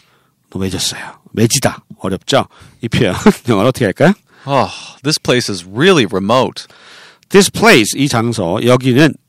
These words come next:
Speaker 1: 이거죠? Is really remote. 외졌어요.
Speaker 2: 음.
Speaker 1: 리모트하다는 게 어떤 상황이에요? 산에서 너무 떨어져 있다, 길하고?
Speaker 2: 네, 네. Uh, you
Speaker 1: 음.
Speaker 2: just, I guess if you like to hike, sometimes you might go up a mountain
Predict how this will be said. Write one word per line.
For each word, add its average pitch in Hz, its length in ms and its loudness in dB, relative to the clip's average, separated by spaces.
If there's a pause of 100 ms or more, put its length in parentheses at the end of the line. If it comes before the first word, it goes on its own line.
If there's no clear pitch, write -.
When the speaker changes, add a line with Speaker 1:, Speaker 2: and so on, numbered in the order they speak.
(220)
Speaker 1:
이거죠? 104 340 -4 (500)
Is 107 260 0
really 117 480 4 (100)
remote. 113 540 0 (420)
외졌어요. 104 920 2
Speaker 2:
음. 87 200 -16 (260)
Speaker 1:
리모트하다는 170 680 4
게 240 80 -4
어떤 165 340 0
상황이에요? 135 400 -8
산에서 101 480 -14 (320)
너무 120 140 -10
떨어져 185 240 -2
있다, 131 120 -6
길하고? 135 480 -4
Speaker 2:
네, 101 360 -2
네. 78 240 -10 (120)
Uh, 87 200 -4
you 87 100 -8
Speaker 1:
음. 101 40 -8
Speaker 2:
just, - 300 -8 (100)
I 95 140 0
guess 113 160 0 (360)
if 98 260 -6
you 95 220 -4
like 92 280 0
to - 140 -14
hike, - 680 -2
sometimes 90 600 -8
you 90 100 -12
might 87 300 -6
go 85 400 -4 (360)
up 101 140 0
a 92 80 -6
mountain 92 520 -2